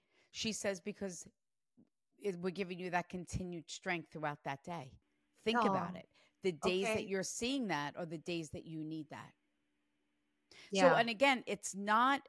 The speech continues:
Speaker 1: there. And I'm gonna say this, it's not just one soul. That's why you, 'cause I just said, "Oh, that," I go, "What is it? Why does it have to be every hour?" And then all of a sudden, all the souls started stepping forward. So
Speaker 2: There's
Speaker 1: it's
Speaker 2: so
Speaker 1: almost
Speaker 2: many.
Speaker 1: like, yes.
Speaker 2: Yeah.
Speaker 1: So it's almost like you might look at the clock and it might s-,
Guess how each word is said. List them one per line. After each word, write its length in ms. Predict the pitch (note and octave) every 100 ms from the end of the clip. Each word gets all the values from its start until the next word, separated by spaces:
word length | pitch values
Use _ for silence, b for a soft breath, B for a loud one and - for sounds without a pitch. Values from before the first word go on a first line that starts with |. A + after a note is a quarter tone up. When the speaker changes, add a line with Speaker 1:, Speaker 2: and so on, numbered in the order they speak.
| -
Speaker 1:
there. 480 | D#3+ G3 G3 G3 - B
And 120 | G#3+ A3
I'm 100 | A3
gonna 140 | A3+
say 160 | - A3+
this, 200 | G3+ -
it's 160 | -
not 200 | G3 F3+
just 220 | F#3 D#3+
one 180 | E3 D3+
soul. 380 | - D#3+ B2 - _ _ _ -
That's 300 | F3+ F#3+ -
why 100 | F#3+
you, 140 | F#3
'cause 180 | - F3
I 80 | F#3+
just 160 | F3+
said, 140 | - A3+
"Oh, 100 | E3
that," 200 | F3 B3 -
I 80 |
go, 80 | F3
"What 200 | E3 F3
is 120 | A3
it? 40 | G3+
Why 80 | F#3+
does 80 | A3
it 40 |
have 80 | B3+
to 60 | A3+
be 200 | A#3 -
every 240 | F#3+ F#3+
hour?" 280 | A#3 C4+ E3+ B B -
And 140 | G3+
then 160 | G#3+ G#3+ -
all 300 | G#3+ A3+ A3+
of 80 |
a 60 | G3+
sudden, 320 | - A#3+ G3 -
all 180 | F#3+ G3
the 120 | F3
souls 360 | - G#3+ G3
started 280 | - F3+ E3
stepping 320 | D3+ F3 D#3+
forward. 400 | D3+ G#3 F3 - B B -
So 140 | A3
Speaker 2:
There's 80 | F3
Speaker 1:
it's 80 | -
Speaker 2:
so 120 | F3+
Speaker 1:
almost 100 | -
Speaker 2:
many. 300 | G3+ F#3 E3
Speaker 1:
like, 120 | D3+ - _
yes. 380 | F#3 C#4 C#4+ -
Speaker 2:
Yeah. 160 | D#3+ E3 -
Speaker 1:
So 240 | - B3 A3+
it's 120 | A3+
almost 440 | - C4 D4 D4
like 300 | B3 G#3+ G3+ - b b b
you 160 | G3 C4
might 200 | C4 B3
look 160 | B3+
at 80 | B3+
the 80 | B3+
clock 540 | - B3 A#3+ A#3+ A#3+ -
and 100 | G#3
it 100 | A3
might 280 | A3 G#3+ G3+
s-, 200 | - -